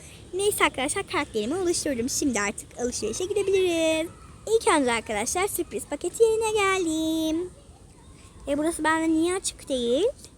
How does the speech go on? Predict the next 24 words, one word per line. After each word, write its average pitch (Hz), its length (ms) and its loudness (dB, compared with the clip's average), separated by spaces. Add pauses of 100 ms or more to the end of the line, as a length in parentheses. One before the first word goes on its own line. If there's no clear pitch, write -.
(880)
Neyse, 339 560 4
şimdi 349 240 0
buradan 453 420 6
alışveriş 508 340 4
yapıyoruz. 453 1120 2 (360)
Kendi 240 220 -4
karakterimi 233 360 -4
şöyle 240 260 2
yana 226 260 2
bırakayım. 220 360 0 (340)
Bir 415 100 6
kutu - 220 -10
seçiyorum. 403 680 2 (220)
<gasps> 494 240 -4
Şurada 294 380 0
bir 277 100 2
şey 269 220 4
gözüme 254 260 0
takıldı. 247 440 -6 (880)
Şu 226 320 -4
gözlük. 247 840 0 (400)
Ve 330 280 0
bu 359 100 6
tişörtü 539 640 0